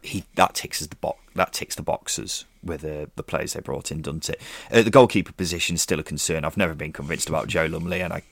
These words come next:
can almost guarantee that Rotherham game won't be the only occasion where he costs Reading points this season. I think Shane Long was more of a feel-good signing as opposed to one that actually adds anything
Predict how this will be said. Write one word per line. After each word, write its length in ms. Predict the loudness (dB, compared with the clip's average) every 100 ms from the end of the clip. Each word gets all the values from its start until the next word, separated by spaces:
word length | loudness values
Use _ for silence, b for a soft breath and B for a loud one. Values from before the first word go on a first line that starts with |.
| -20 -10
can 120 | -2
almost 280 | 2 2 4
guarantee 440 | 4 4 4 0
that 200 | 0 -2 0
Rotherham 300 | 0 0 -2
game 260 | -2 -2
won't 160 | -4 -4
be 60 |
the 140 | 0 0
only 120 | 0
occasion 360 | -2 -4 -4 -4
where 100 | -4
he 40 | -4
costs 320 | -2 -2 0
Reading 300 | 0 0 -4
points 520 | -4 -2 0 -2 -6 -8 B B B
this 180 | 0 2
season. 580 | 4 4 4 2 -2 -4 B B B B
I 80 | 2
think 200 | 6 8
Shane 240 | 8 8 10
Long 220 | 8 8
was 200 | 6 6
more 140 | 8
of 40 | 6
a 60 |
feel-good 500 | 4 10 12 12 10
signing 380 | 10 8 8 6
as 100 | 2
opposed 320 | 4 6 6
to 60 | 6
one 120 | 6
that 100 | 6 4
actually 280 | 2 4
adds 180 | 4 4
anything 520 | 6 4 4 2 2